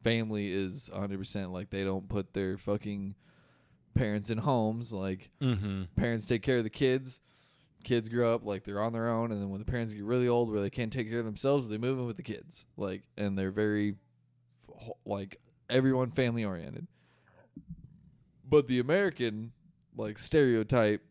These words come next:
Speaker 1: movie Asian, like, let's say Short Round in
Speaker 2: Yeah.
Speaker 1: Indiana Jones two,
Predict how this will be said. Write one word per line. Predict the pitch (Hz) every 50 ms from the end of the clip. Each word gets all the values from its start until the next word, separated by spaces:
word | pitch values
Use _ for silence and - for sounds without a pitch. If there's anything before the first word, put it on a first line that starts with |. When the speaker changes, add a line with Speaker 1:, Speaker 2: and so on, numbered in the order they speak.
| _ _ _ _ _ _ - _ _ _ _ _ _ 127
Speaker 1:
movie | 139 139 143 151 147 135 113 98
Asian, | 104 104 - - - 104 104 117 127 131 - _ _ _ _ -
like, | - 95 - -
let's | - 107 104 - -
say | - - 107
Short | - - - 113 107 98 98
Round | 101 104 101 101 104 101 101 110 110 - _ _ _ -
in | 107 101 98 107
Speaker 2:
Yeah. | 98 90 85 82 80 82 -
Speaker 1:
Indiana | - 104 104 101 98 98 95 92 101
Jones | 104 104 98 98 104 107
two, | - - 131 117 113 107 104 110 113